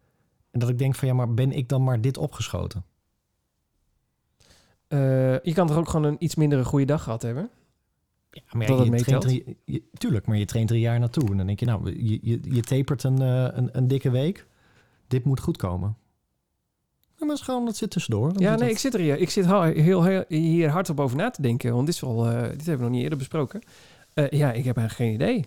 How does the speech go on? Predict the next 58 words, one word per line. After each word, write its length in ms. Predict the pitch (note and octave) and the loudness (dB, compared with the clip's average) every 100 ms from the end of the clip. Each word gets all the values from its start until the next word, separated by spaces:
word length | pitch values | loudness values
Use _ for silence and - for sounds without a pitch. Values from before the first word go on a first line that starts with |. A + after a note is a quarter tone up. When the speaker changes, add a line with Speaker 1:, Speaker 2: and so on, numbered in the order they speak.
| - - _ | -8 -20 _
Speaker 1:
Nee, 120 | E3+ | -2
maar 120 | D3+ C#3+ | 4 4
Speaker 2:
Ja, 40 | |
Speaker 1:
jij 0 | |
Speaker 2:
ik 60 | C#3+ | 6
weet 100 | D#3+ | 6
Speaker 1:
komt 120 | C#4 | 6
Speaker 2:
niet. 100 | E3 | 4
Speaker 1:
van, 300 | C3 A#2+ A2 | 4 2 0
van, 280 | - A#2+ G#2+ | -4 -2 -2
nou 240 | - G#2+ G2 | -2 -2 -2
ja, 140 | F2 E2+ | -6 -4
niet 200 | F#2+ G2+ | -2 0
nul, 360 | A2 A2+ D3 F3 | 0 2 -2 -2
hè, 80 | C3+ | -2
want 120 | D#3 | -2
je 60 | G#2 | -2
had 140 | G2+ | -4
wel 200 | G#2+ G#2 | -4 -4
een 100 | A2 | -4
goede 180 | - A#2+ | -2 -2
basisconditie. 800 | A2 B2 C#3 D3+ C3+ E3+ - F#3+ | 0 -2 -2 0 0 0 -2 -4
En 120 | B2+ | -2
je 120 | A#2+ G#2+ | -2 -2
traint 280 | B2+ A2+ | -2 0
in 100 | G#2+ | 0
een 80 | A2 | 0
jaar 400 | A2+ A#2+ A2+ F#2+ | 2 0 0 0
naar 140 | G2+ G2+ | 0 0
dit 160 | C#3 | 0
toe. 200 | G3+ C4 - _ _ _ _ _ _ | 0 -2 -4 _ _ _ _ _ _
En 140 | B2 | -2
ik 60 | D#3 | 0
heb 120 | C3+ | -2
natu-, 220 | G#2 A#2+ | -2 -2
ik 120 | C#3 C#3 | -2 0
ben 80 | |
natuurlijk 340 | A#2 G2 G#2+ G2+ | 0 0 -2 0
al, 240 | G2+ G2+ - | -2 -2 -4
ik 120 | C#3 | -2
heb 180 | E3 D3+ | -2 0
al 80 | |
een 160 | A2+ G2+ | 0 2
marathon 520 | G2 F#2+ F2+ F#2+ F2+ - _ | 0 -2 -2 -2 -2 -6 _
gelopen. 640 | - - A2+ E2+ F2+ C#3+ G#3 _ - _ _ _ _ _ | -12 -4 -2 0 -2 -2 -4 _ -20 _ _ _ _ _
Ehm, 480 | - A#2+ A2 A2 G#2+ - | -2 0 2 0 0 -2
en 140 | - C3 | -2 -2
ik 80 | A#2+ | 0
train 200 | A#2 A2 | 0 2
er 60 | |
nu 300 | A2 A#2 - | 2 2 0
naar 240 | B2+ B2 A2+ | 0 0 2
dit 160 | C3+ | 0
toe. 200 | C#3+ C3+ | 0 -2
En 140 | C3 B2+ | 0 -2
ik, 120 | A#2 | -2
voor, 180 | - - | -14 -8
ik, 120 | - | -6